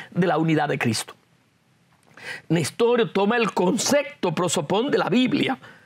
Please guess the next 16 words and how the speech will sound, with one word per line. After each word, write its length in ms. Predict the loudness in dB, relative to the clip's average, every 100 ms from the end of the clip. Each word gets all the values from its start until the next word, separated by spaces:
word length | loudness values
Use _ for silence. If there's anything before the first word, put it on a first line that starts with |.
| -20 -8 0
y 100 | 2
de 100 | 2
la 100 | 2
distinción 800 | 0 0 0 2 2 2 2 2
de 120 | 0
naturaleza 920 | 0 0 0 2 2 0 0 -2 -2 -8 -14 -4
e 100 | -4
hipóstasis 920 | 0 0 0 0 -2 0 0 0 -6 -14 -20 -18 -18 -2
de 120 | 0
la 180 | 0 0
teología 460 | 0 2 2 0
trinitaria 800 | 2 0 2 2 0 0 0 0
de 80 | 0
los 100 | -2
padres 380 | -2 -2 0 -2
capadocios, 800 | -2 -2 0 0 0 -2 -4 -8